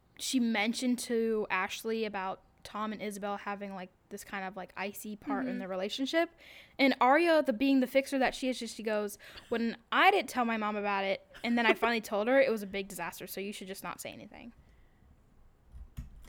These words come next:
Speaker 1: And let
Speaker 2: Yeah.
Speaker 1: them, and let them figure it out for themselves," basically.
Speaker 2: Man, she is the best fixer ever. She's really good at her job.
Speaker 1: Mm-hmm.
Speaker 2: <sighs>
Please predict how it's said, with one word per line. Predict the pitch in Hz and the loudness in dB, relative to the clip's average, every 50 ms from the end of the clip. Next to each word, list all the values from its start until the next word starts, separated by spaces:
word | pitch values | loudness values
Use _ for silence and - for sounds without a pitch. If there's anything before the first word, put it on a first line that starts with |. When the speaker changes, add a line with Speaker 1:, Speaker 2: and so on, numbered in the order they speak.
| - - - - | -20 -20 -8 -2
Speaker 1:
And | 254 254 | 4 6
let | 254 254 294 | 6 8 8
Speaker 2:
Yeah. | 277 269 | 8 8
Speaker 1:
them, | - - | 8 8
and | 285 285 | 8 10
let | 285 294 294 311 | 10 10 10 8
them | 311 302 | 6 6
figure | 294 - 277 269 254 | 6 4 4 6 6
it | 247 240 | 6 6
out | 233 226 - | 6 6 4
for | - 240 | 0 -4
themselves," | 220 202 202 202 - - 170 - - - - - - - - - _ _ _ | -4 -4 -6 -6 -6 -6 -6 -6 -6 -10 -12 -16 -18 -18 -20 -20 _ _ _
basically. | 185 175 - - 165 - - - - - _ _ _ _ _ _ _ _ _ _ _ _ _ - - - - _ _ _ _ - - - - | -12 -10 -10 -12 -12 -12 -14 -14 -16 -18 _ _ _ _ _ _ _ _ _ _ _ _ _ -20 -20 -20 -20 _ _ _ _ -20 -18 -8 -2
Speaker 2:
Man, | 277 302 302 277 269 262 240 | 0 2 2 2 2 0 0
she | - - - 349 370 | -4 0 4 6 6
is | 415 403 330 | 6 6 4
the | - 262 | 2 0
best | - 254 254 - - | 0 -2 -2 -4 -4
fixer | - 262 247 - - 240 233 | -6 -6 -6 -4 -6 -6 -6
ever. | - 240 233 220 - 269 294 - _ _ _ _ _ _ _ _ - _ _ _ _ _ _ _ _ _ _ _ _ | -6 -8 -10 -10 -12 -14 -16 -18 _ _ _ _ _ _ _ _ -20 _ _ _ _ _ _ _ _ _ _ _ _
She's | - - 285 294 | -12 -8 -4 0
really | 302 277 247 233 | 2 2 2 0
good | 233 214 208 233 262 - _ _ - | -2 -4 -6 -8 -12 -16 _ _ -6
at | 269 | -2
her | 247 247 | 0 0
job. | 240 240 226 214 226 262 285 - _ _ _ _ _ _ - - _ _ _ _ _ _ _ - | 0 0 -2 -2 -4 -8 -12 -16 _ _ _ _ _ _ -20 -20 _ _ _ _ _ _ _ -10
Speaker 1:
Mm-hmm. | 226 214 202 208 185 180 - _ _ _ _ _ _ _ - | -8 -6 -6 -8 -8 -10 -12 _ _ _ _ _ _ _ -2
Speaker 2:
<sighs> | 285 339 370 349 285 294 | 2 4 6 6 6 6